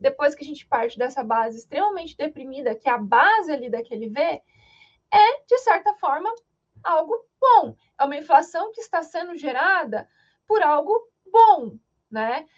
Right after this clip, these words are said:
Então, não é por algo extremamente ruim, que é, eh, os preços subindo muito porque tá todo mundo comprando, porque a renda tá muito alta e daqui a pouco a gente tem que subir os juros, tá? Então, o que a gente tem, de fato, que a gente fecha aqui, é que a gente tem um cenário de reflação.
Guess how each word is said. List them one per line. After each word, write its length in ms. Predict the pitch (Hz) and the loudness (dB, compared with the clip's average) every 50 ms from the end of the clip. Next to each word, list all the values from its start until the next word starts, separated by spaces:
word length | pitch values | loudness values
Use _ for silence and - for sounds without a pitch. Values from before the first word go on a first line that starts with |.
| _ _ _ | _ _ _
Então, 180 | - 277 277 294 | -4 -4 -4 -4
não 180 | 311 320 349 | -4 -6 -4
é 140 | 339 330 330 | -4 -2 -4
por 240 | 349 - - 349 320 | -4 -6 -6 -4 0
algo 260 | 294 294 294 - - | 0 0 0 0 -4
extremamente 600 | 339 359 - - 277 294 302 294 294 302 302 - - | -8 -12 -12 -12 -10 -10 -10 -10 -12 -14 -16 -16 -14
ruim, 240 | 349 339 302 269 | -12 -12 -12 -12
que 160 | - _ - 240 | -12 _ -6 -4
é, 220 | 247 254 240 - _ _ _ _ _ _ _ - | -4 -4 -6 -8 _ _ _ _ _ _ _ -4
eh, 260 | 240 240 240 226 - | -4 -2 -2 -4 -6
os 160 | 240 285 294 | -8 -12 -12
preços 400 | - - 269 277 339 - - 294 | -8 -4 -2 -2 -2 -4 -8 -14
subindo 460 | - 349 285 220 262 277 349 381 392 349 | -12 -10 -10 -10 -10 -10 -8 -8 -8 -8
muito 540 | 339 311 302 320 370 415 440 - 427 440 | -8 -6 -6 -6 -6 -8 -8 -6 -8 -8
porque 260 | 427 359 339 349 330 320 | -6 -8 -12 -10 -10 -8
tá 180 | 320 330 311 | -4 -4 -4
todo 400 | 311 - - 339 339 392 415 415 | -4 -6 -6 -6 -6 -4 -6 -6
mundo 220 | 392 359 339 370 359 | -8 -8 -10 -10 -8
comprando, 600 | - 370 294 302 302 339 294 294 320 349 359 359 | -6 -6 -6 -6 -6 -6 -6 -4 -6 -6 -8 -10
porque 240 | - 311 302 - 311 | -12 -12 -6 -4 -4
a 20 | |
renda 400 | 285 294 294 294 294 302 277 269 | -4 -4 -6 -10 -6 -4 -4 -2
tá 160 | 277 302 294 | 0 -2 -4
muito 300 | 277 277 285 302 - - | -4 -4 -8 -10 -2 4
alta 400 | 302 277 277 285 302 339 339 381 | 8 10 10 10 8 6 2 0
e 20 | - | -4
daqui 180 | 339 359 349 | -4 -4 -4
a 60 | 349 339 | -4 -6
pouco 160 | - 330 339 | -6 -6 -8
a 60 | 339 | -8
gente 180 | 311 311 302 - | -8 -10 -12 -10
tem 140 | 320 311 | -10 -10
que 60 | 302 - | -10 -10
subir 200 | 330 262 247 311 | -12 -10 -8 -8
os 80 | 370 359 | -6 -6
juros, 460 | 320 277 233 208 196 208 - - - | -4 -2 -2 -2 -4 -6 -10 -8 -4
tá? 240 | - - 269 - - _ _ - - - - - _ | -2 -2 -2 -2 -4 _ _ -20 -20 -20 -20 -20 _
Então, 300 | - 294 285 320 392 - _ _ | 2 4 4 4 2 -2 _ _
o 60 | _ | _
que 80 | - 349 | -4 -4
a 40 | 339 | -4
gente 260 | 339 320 320 - - | -4 -6 -10 -10 -8
tem, 260 | - 302 311 392 392 | -6 -6 -6 -6 -8
de 140 | _ - 339 | _ -16 -6
fato, 420 | - - 311 277 269 330 339 - - | 2 6 6 8 8 6 2 -2 -12
que 80 | - | -10
a 60 | 302 | -10
gente 240 | 277 269 277 - - | -10 -10 -12 -18 -18
fecha 420 | - - 330 285 302 370 359 - 370 | -4 2 6 6 6 6 2 -4 -12
aqui, 360 | 349 - _ 285 285 302 - _ _ _ _ | -18 -16 _ -14 -14 -14 -16 _ _ _ _
é 80 | - | -14
que 80 | 285 - | -10 -8
a 40 | 294 | -8
gente 240 | 294 302 302 - - | -8 -10 -12 -12 -10
tem 100 | 285 277 | -8 -6
um 60 | 302 | -6
cenário 440 | 302 - 320 277 262 247 262 262 233 | -6 -4 -4 -2 0 0 0 0 -2
de 120 | 247 294 | -6 -4
reflação. 680 | 302 294 285 - 311 330 370 359 - - 220 214 - | -4 -4 -2 0 2 2 2 2 0 -2 -2 -2 -2